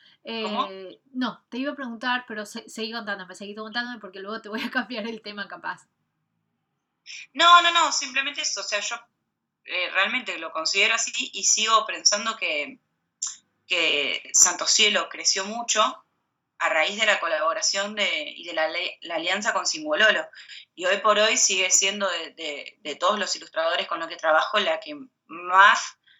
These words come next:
Speaker 1: más ventas se lleva y la que todo el mundo me busca es,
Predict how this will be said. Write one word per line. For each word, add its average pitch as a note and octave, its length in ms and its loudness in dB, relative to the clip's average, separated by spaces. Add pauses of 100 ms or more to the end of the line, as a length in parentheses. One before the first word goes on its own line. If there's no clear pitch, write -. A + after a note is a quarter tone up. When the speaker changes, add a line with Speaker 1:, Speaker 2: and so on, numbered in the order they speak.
(220)
Speaker 1:
más G3 300 2
ventas G3 340 -4
se - 60 -12
lleva G3+ 420 4
y - 80 -16
la D3+ 240 -6
que - 260 -16 (760)
todo F3+ 140 -6
el F#3+ 60 -12
mundo G3+ 180 -2
me F3 140 -6
busca F#3+ 520 2
es, - 380 -12